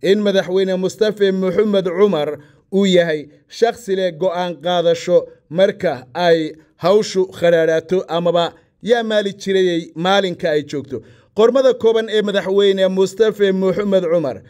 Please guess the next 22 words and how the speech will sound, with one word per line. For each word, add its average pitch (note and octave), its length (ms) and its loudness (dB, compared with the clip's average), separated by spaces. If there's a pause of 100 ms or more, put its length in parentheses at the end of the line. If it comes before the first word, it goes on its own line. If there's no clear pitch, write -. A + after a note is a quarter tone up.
(260)
uu F3 120 2
ku G3+ 200 0
taagtaagsaday D#3+ 720 0
malahayga F#3+ 520 0
maskaxdana G3 680 -2
uu F#3+ 160 -8 (100)
u A#3 40 -4
tuujiyey, D#3 640 -8 (340)
shacabka A3 580 0
Soomaaliyeedna G3 960 0 (320)
uu G#3+ 160 2
wax A3+ 180 2
badan F#3+ 480 -2 (260)
ku A3 160 -6
tusaalaynayo, F#3 840 0
kuna G#3+ 320 2
tusayo F#3+ 720 -2 (240)
gaar F#3 200 2
ahaan F#3+ 260 0
kuwa G#3+ 240 2
deegaanka F#3+ 540 0
Soomaalida. F3 580 -2